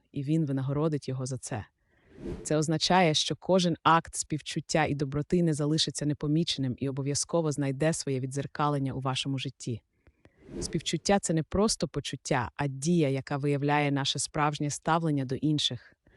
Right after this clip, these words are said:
Воно не вимагає великої жертви, але здатне значно вплинути на життя тих, хто потребує допомоги. Розмір допомоги не має значення. Важливо, щоб вона була щира.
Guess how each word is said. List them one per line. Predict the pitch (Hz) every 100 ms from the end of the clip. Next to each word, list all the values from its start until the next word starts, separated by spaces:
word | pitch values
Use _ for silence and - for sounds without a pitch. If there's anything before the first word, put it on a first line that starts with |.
| - - -
Воно | 143 151
не | 165 156
вимагає | 156 151 156 185 165
великої | 139 156 - 151 139
жертви, | 147 135 - 123 120 -
але | 139 147
здатне | 139 170 170 147
значно | 156 170 202 - 151
вплинути | - 151 151 143 147
на | 139
життя | 135 - 160 147 -
тих, | 202
хто | - 147
потребує | - 131 131 123 123
допомоги. | 117 123 120 113 117 - _ _ _ _ _ _ _ _ - - -
Розмір | 160 180 165
допомоги | 143 - 156 151 151 151
не | 151
має | 147 143
значення. | 139 147 143 - 117 92 - _ _ -
Важливо, | 147 143 170 156
щоб | - 139
вона | 143 139
була | 135 135 135
щира. | - - 175 110